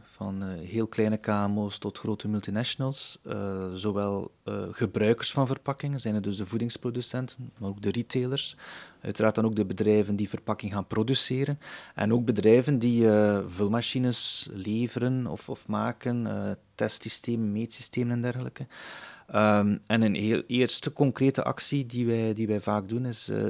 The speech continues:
de één-op-één begeleiding, waar dus bedrijven, eh, zeker nu heel wat vragen hebben rond circulariteit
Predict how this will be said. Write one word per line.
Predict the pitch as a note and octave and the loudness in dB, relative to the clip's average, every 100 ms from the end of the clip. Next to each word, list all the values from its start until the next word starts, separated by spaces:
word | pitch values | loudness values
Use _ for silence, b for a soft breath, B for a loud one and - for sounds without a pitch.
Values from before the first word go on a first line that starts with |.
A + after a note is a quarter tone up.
| G2 | -2
de | G2 G#2 | -4 -4
één-op-één | - A2+ - G#2+ G#2+ | 0 0 0 2 2
begeleiding, | A#2+ B2 B2+ B2+ C3+ C3 - | 2 2 0 -2 -4 -8 -12
waar | G#2+ G2+ | -6 -2
dus | G2+ G2 | -2 -2
bedrijven, | G#2 G2 G#2 A2 A2+ A2+ | -4 -4 -2 -2 -4 -4
eh, | A2+ A2 G#2 b b b _ A2 | -2 -4 -6 b b b _ -10
zeker | F#2+ A#2 - G#2+ | 0 0 2 0
nu | A#2+ B2+ G2+ | 4 4 4
heel | G#2 C3 | 4 6
wat | A#2+ - | 6 6
vragen | A#2+ A#2 A#2+ | 6 6 6
hebben | A2+ G#2+ | 2 2
rond | G#2+ - | 0 -2
circulariteit | A#2 A2+ G#2+ F#2+ - G#2+ B2 | -4 -2 -4 -4 -8 -8 -8